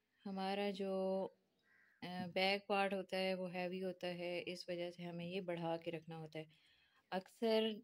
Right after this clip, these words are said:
औकात कुछ लोग ऐसा करते हैं कि इनको एक जितना काट लेते हैं, फ्रंट और बैक को एक जितना काट लेते हैं, जिसकी वजह से हमारा ट्राउज़र फट जाता है इस जगह से।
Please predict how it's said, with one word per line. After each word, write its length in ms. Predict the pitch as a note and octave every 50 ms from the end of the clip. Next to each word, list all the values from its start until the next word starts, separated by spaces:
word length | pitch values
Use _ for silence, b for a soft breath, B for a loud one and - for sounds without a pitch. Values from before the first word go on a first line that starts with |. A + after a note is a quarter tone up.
| _
औकात 640 | - G3 F#3+ F#3+ - G3 G3 G3 G3 G#3 G#3 - - - - b b b b b b b b b b _ _ _ _ _
कुछ 300 | - G#3+ G#3+ G#3 - -
लोग 240 | A3 G#3+ G#3+ G3+ G3+
ऐसा 280 | G3 G3 G3 - G#3
करते 300 | G3+ G3+ G3+ G3 G3 -
हैं 140 | G3+ G#3 G#3
कि 100 | G#3 -
इनको 680 | - - - G3 G3+ G#3 G#3 - - G3+ G#3 G#3+ - -
एक 300 | - F#3+ F#3+ G3+ G3 G3 -
जितना 360 | G#3 G3+ - G3+ G3 G3 F#3+
काट 340 | F#3 F3+ E3+ E3 D#3+ D#3+ -
लेते 220 | E3 D#3+ - E3+
हैं, 120 | E3+ E3+
फ्रंट 480 | E3+ - - - F#3 F3+ F#3 F#3+ F#3+ F#3+
और 100 | F#3+ F3+
बैक 380 | F3 - F3 E3+ E3+ F3 E3+ -
को 200 | - F#3+ G3 G#3 b b b b b b b b b b b b
एक 180 | F#3 G3 F#3 -
जितना 340 | - G3+ G3+ G#3+ G#3 G#3+
काट 340 | G#3 G#3 G#3 G3+ G3 G3 G3
लेते 220 | G3+ G3 G3 - G3+
हैं, 280 | G3 G3+ G3+ G#3 G3+
जिसकी 400 | G3 - G3 G3+ G3+ - - G3+
वजह 260 | G3 F#3 F3+ F#3 F#3
से 180 | F#3 F#3 F#3+ G3
हमारा 380 | F#3 F#3 F3+ F3+ F3+ F3+ F#3 F#3
ट्राउज़र 560 | F#3 - F#3 F3 F3 F3 F3 F#3+ G3+ G3+ - - _ _ -
फट 180 | F#3 F#3 F#3
जाता 340 | F3+ - F3+ E3 D#3 - -
है 200 | E3 E3 E3+ -
इस 220 | - - E3 D#3+ -
जगह 320 | - E3 E3 E3+ E3 E3
से। 240 | E3 E3 E3+ E3